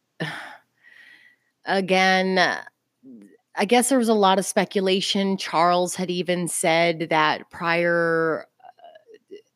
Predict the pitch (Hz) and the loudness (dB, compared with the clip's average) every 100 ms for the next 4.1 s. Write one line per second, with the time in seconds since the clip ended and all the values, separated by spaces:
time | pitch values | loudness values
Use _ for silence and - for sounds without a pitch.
0 | _ - - 214 196 180 156 180 170 160 | _ -10 -4 0 0 0 -2 -2 -2 2
1 | 143 156 175 180 180 175 - - - - | 2 2 0 -2 -4 -4 -8 -20 -20 -20
2 | - - 190 180 165 165 156 180 170 170 | -20 -12 -6 -4 -4 -6 -6 -4 -2 0
3 | 170 165 160 - 151 156 151 151 147 - | 0 2 -2 -4 -8 -4 -2 0 -2 -4